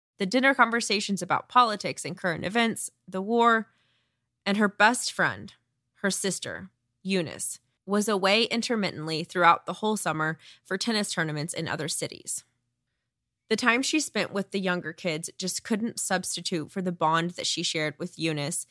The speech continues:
and Jack was so busy with book signings and planning for law school that he wasn't there much either.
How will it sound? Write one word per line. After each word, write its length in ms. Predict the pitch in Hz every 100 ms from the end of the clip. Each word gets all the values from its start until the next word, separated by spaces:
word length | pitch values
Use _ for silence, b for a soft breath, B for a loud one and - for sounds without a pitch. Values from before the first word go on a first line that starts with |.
| b b b
and 160 | 185
Jack 360 | 170 185 185 -
was 120 | 190
so 200 | - 175
busy 320 | 165 170 165
with 180 | 151 170
book 200 | - 226
signings 640 | - 202 196 196 190 190 - -
and 300 | 160 151 156 _
planning 340 | - 160 147
for 180 | 175 143
law 240 | 180 214
school 380 | 208 - 190 180
that 140 | 175 -
he 160 | -
wasn't 300 | 233 220 202
there 120 | 180 156
much 220 | 151 -
either. 460 | 220 214 214 196